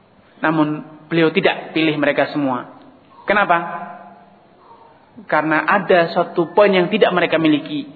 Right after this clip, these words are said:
dan dimiliki oleh Usamah bin Zaid, yaitu dendam kepada orang-orang Romawi. Karena bapaknya Usamah bin Zaid terbunuh di dalam peperangan sebelumnya melawan orang Romawi.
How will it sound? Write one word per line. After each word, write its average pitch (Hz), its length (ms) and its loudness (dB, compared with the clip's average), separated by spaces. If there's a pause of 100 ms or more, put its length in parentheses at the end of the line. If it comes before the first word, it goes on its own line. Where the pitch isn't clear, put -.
(120)
dan 156 160 0
dimiliki 160 320 2
oleh 156 200 2 (540)
Usamah 156 460 -2
bin 147 240 -2
Zaid, 143 240 0 (560)
yaitu 143 480 -2 (480)
dendam 139 560 0 (400)
kepada 147 560 0 (960)
orang-orang 143 560 2
Romawi. 135 420 0 (720)
Karena 156 480 0
bapaknya 196 600 2 (500)
Usamah 208 400 2
bin 196 240 2
Zaid 190 160 4
terbunuh 202 480 4
di 185 80 4
dalam 185 240 4 (480)
peperangan 165 560 -2
sebelumnya 160 400 2 (1040)
melawan 160 320 4
orang 175 160 6
Romawi. 185 320 4